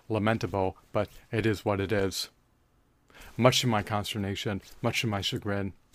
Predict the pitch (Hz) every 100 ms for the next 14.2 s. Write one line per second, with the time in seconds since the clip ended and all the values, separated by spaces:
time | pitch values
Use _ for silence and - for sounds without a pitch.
0 | - - - 113 - 101 104 107 107 104
1 | 104 _ _ 123 113 113 98 95 - -
2 | 107 104 - - - - - - 127 117
3 | 104 92 101 110 113 - - - 110 104
4 | - 110 98 98 - - - 104 - 117
5 | 107 98 - _ _ _ _ _ _ _
6 | _ - 117 113 110 107 101 95 110 104
7 | 101 95 - _ _ _ - 110 104 98
8 | 98 92 - 107 98 90 - - 104 110
9 | 117 113 104 101 101 101 101 - - -
10 | 110 101 110 104 101 90 104 101 - -
11 | 123 104 101 101 98 - - 101 98 127
12 | 107 101 95 - - - 110 98 87 -
13 | - 113 107 104 - 98 - - 113 101
14 | 95 90